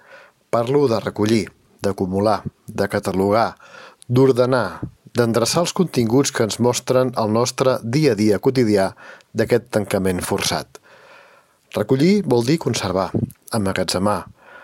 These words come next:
guardar en algun indret, físic o virtual,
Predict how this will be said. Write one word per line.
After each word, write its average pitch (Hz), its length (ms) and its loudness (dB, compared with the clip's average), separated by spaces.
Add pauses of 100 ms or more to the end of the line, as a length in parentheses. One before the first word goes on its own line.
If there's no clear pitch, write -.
(180)
guardar 123 520 -2
en 117 80 0
algun 113 240 2
indret, 98 560 0
físic - 560 0
o 123 80 2
virtual, 113 560 2